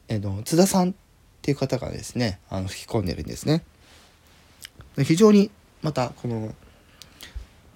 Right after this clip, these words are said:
ベルトでも楽しめて、あの、キャラクターでもストーリーでも楽しめてっていう、すごくこう、重厚感のある、え、作品になっておりますので、皆さんぜひ、あ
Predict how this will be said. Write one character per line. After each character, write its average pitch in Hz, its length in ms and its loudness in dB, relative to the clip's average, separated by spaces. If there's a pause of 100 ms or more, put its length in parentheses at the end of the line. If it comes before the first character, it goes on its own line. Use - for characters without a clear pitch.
(220)
ベ 147 180 2
ル 233 160 4
ト 233 120 2
で 226 120 8
も 135 200 2
楽 110 180 -6
し - 160 -12
め 92 120 -8
て、 104 340 -4 (640)
あ 131 100 -4
の、 120 140 -2
キ 143 120 -8
ャ 139 60 0
ラ 135 100 0
ク - 140 -18
タ 135 240 4
ー - 40 2
で 127 100 2
も 107 160 0
ス - 120 -8
ト 135 140 2
ー 131 40 2
リ 117 100 -2
ー - 20 -4
で 104 120 -6
も 98 120 -8
楽 98 220 -6
し - 160 -12
め 98 100 -10
て 101 120 -12
っ - 20 -14
て - 140 -10
い 104 120 -12
う、 117 60 -10
す - 180 -8
ご 208 140 4
く - 140 -20
こ 113 420 -2
う、 - 40 -20 (200)
重 196 220 4
厚 247 260 2
感 113 180 0
の - 180 -8
あ 113 80 0
る、 101 140 -6 (1600)
え、 123 100 0
作 101 240 -4
品 131 140 4
に 110 100 4
な 104 120 -2
っ - 20 -8
て 98 80 -6
お 90 40 -2
り 90 80 -10
ま 90 120 -6
す - 120 -12
の 95 80 -6
で、 117 260 0 (720)
皆 156 140 0
さ 120 120 -4
ん 107 120 -2
ぜ 147 120 2
ひ、 156 280 2
あ 98 60 -6